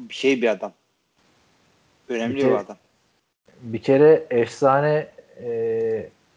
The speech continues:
Speaker 2: head coachlardan, N F L head coachlarından, e,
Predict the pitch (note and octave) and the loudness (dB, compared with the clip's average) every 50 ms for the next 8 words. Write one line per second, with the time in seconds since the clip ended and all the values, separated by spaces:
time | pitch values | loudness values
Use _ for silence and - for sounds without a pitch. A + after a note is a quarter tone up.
0 | _ - - - C3+ C#3 C3 - - A#2 G#2+ G2+ - - A2+ G#2+ G#2+ G2+ G2 C3 | _ -10 -2 2 2 2 2 0 0 0 0 0 2 2 4 4 4 4 4 2
1 | D#3+ F#3 G3 - G#2+ G#2 G#2 G2+ - A2+ G#2+ G#2 G2+ G2+ - - G#2+ G#2 - - | 2 0 -2 -8 -8 -8 -8 -6 -2 -2 0 0 -2 -4 -6 -6 -6 -6 -4 -2
2 | A2+ G#2+ G2+ G#2 G#2+ A#2 C#3 D3+ F3 F#3 - _ _ _ _ _ _ _ _ _ | -4 -2 -2 -2 -2 0 0 0 0 -2 -6 _ _ _ _ _ _ _ _ _
3 | _ _ _ _ _ - - - | _ _ _ _ _ -18 -14 -12